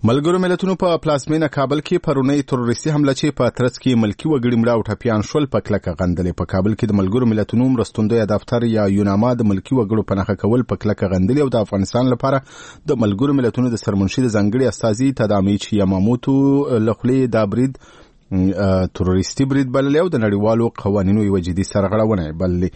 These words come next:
یاماموتو د جګړې په ټولو ښکیلو اړخونو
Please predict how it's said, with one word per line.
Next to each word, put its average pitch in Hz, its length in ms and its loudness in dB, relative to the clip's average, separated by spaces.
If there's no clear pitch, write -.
یاماموتو 92 680 0
د 151 120 0
جګړې 107 320 2
په 110 340 0
ټولو 127 260 2
ښکیلو 160 480 0
اړخونو 120 320 -2